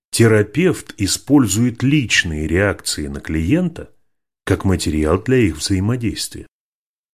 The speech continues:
Такие терапевты часто практикуют терапии действий,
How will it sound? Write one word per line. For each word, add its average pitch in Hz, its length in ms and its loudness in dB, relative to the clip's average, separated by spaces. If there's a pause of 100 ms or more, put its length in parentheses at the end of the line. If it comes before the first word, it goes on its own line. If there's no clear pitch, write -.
(360)
Такие 92 360 2
терапевты 85 600 -2
часто 92 400 -4
практикуют 87 680 0
терапии 90 540 -2
действий, 95 680 0